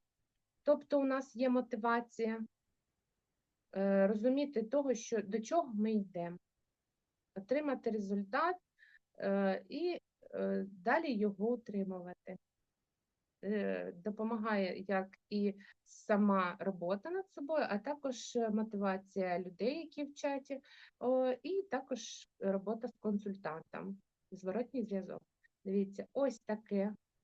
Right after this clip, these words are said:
смачне труфель у нас вийшов.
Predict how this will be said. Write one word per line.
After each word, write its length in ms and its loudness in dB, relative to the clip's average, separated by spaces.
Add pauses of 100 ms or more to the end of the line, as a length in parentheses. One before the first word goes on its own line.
(800)
смачне 800 -2 (640)
труфель 480 2 (140)
у 60 -2
нас 240 0 (160)
вийшов. 540 -6